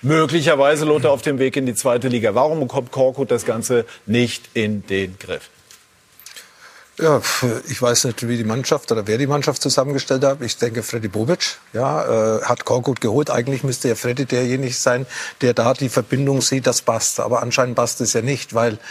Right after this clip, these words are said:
Speaker 2: das Aufbäumen der Mannschaft gefällt mir nicht. Das Ergebnis ist teilweise auch mal zweitrangig.
Speaker 1: Mhm.
Speaker 2: Nicht mehr in dem Moment, wo jetzt Hertha ist. Aber wenn ich sehe, wie in Stuttgart, es passt alles zusammen zwischen Trainer und Mannschaft.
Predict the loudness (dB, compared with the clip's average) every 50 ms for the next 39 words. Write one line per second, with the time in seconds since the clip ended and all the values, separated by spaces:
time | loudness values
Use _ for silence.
0 | -18 -16 -6 -4 -4 -4 0 0 0 0 0 0 0 0 0 0 -2 -2 -4 -4
1 | -4 -4 -4 -6 -6 -8 -8 -8 -6 -2 -2 -4 -2 -2 -6 -6 -4 -2 -2 0
2 | 0 0 0 0 -2 0 0 0 0 0 -2 -4 -4 -4 -4 -6 -8 -2 2 2
3 | 2 4 2 0 0 0 -2 -2 -2 -2 -2 -2 0 0 0 0 0 0 0 -2
4 | -2 -6 -10 -8 -6 -6 -4 -4 -4 -4 -2 0 -2 -2 0 0 0 0 0 2
5 | 0 2 2 2 0 0 0 0 0 0 0 -2 0 0 0 2 2 2 2 2
6 | 2 0 -2 -4 -10 -12 -18 -20 -18 -4 0 2 2 2 2 2 0 0 -2 -10
7 | -8 -6 -4 -2 -2 -2 -2 -2 0 0 0 0 0 0 -2 -2 -2 -2 -2 -2
8 | -2 -4 0 0 2 2 2 0 -4 -12 -20 -12 _ -4 -2 -2 0 0 0 0
9 | 0 -4 -2 -2 -2 -2 -2 -2 -2 -2 0 0 0 0 0 -2 -4 -4 -4 -4
10 | -4 -4 -4 -2 0 0 2 2 0 -2 -2 0 0 0 0 0 0 -2 -2 -4
11 | -8 -12 -14